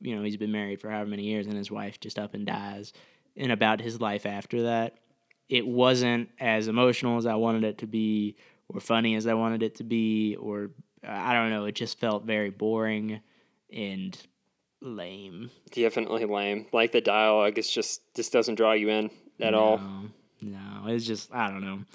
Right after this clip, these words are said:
Speaker 1: I wanted more from it, didn't get what I wanted.
Speaker 2: We kinda fizzled out on the, uh, the Jack Nicholson.
Speaker 1: We,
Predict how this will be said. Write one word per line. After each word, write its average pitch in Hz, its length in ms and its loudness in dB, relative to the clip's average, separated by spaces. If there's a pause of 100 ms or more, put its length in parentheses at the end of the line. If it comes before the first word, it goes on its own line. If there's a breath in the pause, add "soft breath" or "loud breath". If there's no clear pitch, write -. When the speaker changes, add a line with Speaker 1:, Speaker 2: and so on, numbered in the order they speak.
(400 soft breath)
Speaker 1:
I 135 100 6
wanted 151 260 10
more 127 240 4
from 117 300 -2
it, 107 160 -4
didn't 104 260 -6
get - 200 -10
what - 120 -10
I - 80 -8
wanted. 65 460 -10 (140)
Speaker 2:
We 143 100 0
kinda 208 220 6
fizzled 196 360 6
out 190 180 8
on 135 180 6
the, 120 260 8
uh, 117 220 8
the 127 100 2
Jack 127 240 4
Nicholson. 101 720 -4
Speaker 1:
We, 175 220 8